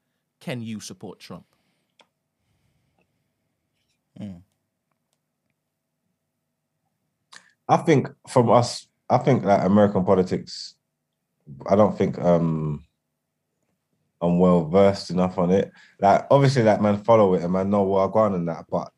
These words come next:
Speaker 3: I haven't felt the real effects
Speaker 2: Mm.
Speaker 3: of it, as, like, a part of the people or the constituents or whatever. So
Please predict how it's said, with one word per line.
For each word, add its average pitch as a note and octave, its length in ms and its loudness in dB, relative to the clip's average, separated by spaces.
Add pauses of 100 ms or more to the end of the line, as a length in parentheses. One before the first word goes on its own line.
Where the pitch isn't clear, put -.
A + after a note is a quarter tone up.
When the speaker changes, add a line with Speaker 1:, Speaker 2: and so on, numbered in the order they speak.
(160)
Speaker 3:
I A2 60 2
haven't B2 280 2
felt A#2 240 2
the G#2 120 0
real G#2 340 4
effects - 720 -4 (400)
Speaker 2:
Mm. F#2 180 -12
Speaker 3:
of F2+ 200 -4
it, - 200 -6 (320)
as, F#2 160 2
like, F2+ 220 2
a - 40 -18
part F#2 220 2
of F2 60 -2
the E2+ 80 -6
people F#2+ 340 -4
or D#2 40 -4
the D#2+ 80 -4
constituents E2+ 600 -6
or E2 60 -4
whatever. D2+ 340 -6 (520)
So F#2+ 360 2